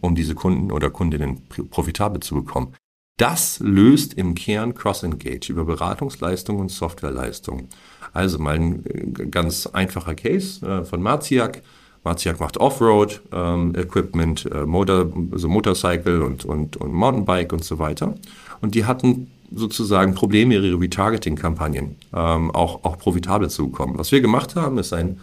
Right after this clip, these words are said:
eine Prediction zu sagen, wer eigentlich in den nächsten dreißig Tagen mit einer bestimmten Wahrscheinlichkeit kaufen wird und mit welcher Höhe. Und dementsprechend haben wir bestimmte Retargeting-Kampagnen auf, äh, in Google Ads, äh, und auch, äh, per Post ausgesteuert. Und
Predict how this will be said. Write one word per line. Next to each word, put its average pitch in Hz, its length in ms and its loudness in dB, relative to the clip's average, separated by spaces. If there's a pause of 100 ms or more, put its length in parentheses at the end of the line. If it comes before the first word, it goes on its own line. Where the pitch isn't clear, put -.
(340)
eine 87 180 0
Prediction 127 460 2
zu 143 160 0
sagen, 107 400 2
wer 120 360 4
eigentlich 131 600 0
in 101 60 0
den 85 100 2
nächsten 135 360 2
dreißig - 420 -2
Tagen 101 520 0
mit 95 140 -2
einer 92 140 2
bestimmten 139 440 -4
Wahrscheinlichkeit 104 840 -2
kaufen 90 420 -2
wird 135 220 2
und 101 120 -2
mit 90 140 -2
welcher 95 380 0
Höhe. 120 240 0 (560)
Und 85 140 -4
dementsprechend 127 600 2
haben 107 120 0
wir 95 60 -2
bestimmte 95 320 -4
Retargeting-Kampagnen 98 960 -2
auf, - 380 -2
äh, - 200 0
in 98 180 -2
Google 101 260 2
Ads, 95 400 -4 (140)
äh, 87 160 -2
und 156 400 0
auch, 117 400 0 (160)
äh, 110 160 0
per 113 180 -4
Post - 460 -6
ausgesteuert. - 720 -6 (640)
Und 95 420 4